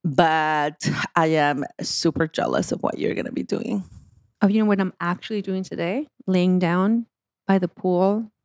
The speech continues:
Speaker 2: in a beautiful
Speaker 1: <laughs>
Speaker 2: Maui
Speaker 1: Hello.
Speaker 2: beach. What?
Speaker 1: I mean,
Speaker 2: Getting a massage?
Speaker 1: you know, not, nothing, nothing, not a big deal. You're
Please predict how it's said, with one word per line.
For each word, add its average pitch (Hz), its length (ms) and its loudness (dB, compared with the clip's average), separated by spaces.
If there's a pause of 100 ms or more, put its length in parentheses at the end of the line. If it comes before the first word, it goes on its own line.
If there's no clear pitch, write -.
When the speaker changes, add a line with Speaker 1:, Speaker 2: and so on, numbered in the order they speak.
(280)
Speaker 2:
in 190 80 2
a 180 80 4
beautiful 185 380 4
Speaker 1:
<laughs> 180 80 0
Speaker 2:
Maui 175 200 2
Speaker 1:
Hello. 160 420 2
Speaker 2:
beach. - 480 -2 (160)
What? 277 340 0
Speaker 1:
I - 40 -10
mean, 285 360 -4 (240)
Speaker 2:
Getting 220 240 -4
a 214 40 2
massage? 233 680 -2 (300)
Speaker 1:
you 453 140 8
know, 427 180 2 (420)
not, 466 560 0
nothing, 403 480 2
nothing, 427 400 0
not 381 160 4
a 349 60 -2
big 262 200 -4
deal. 226 300 2
You're 247 220 0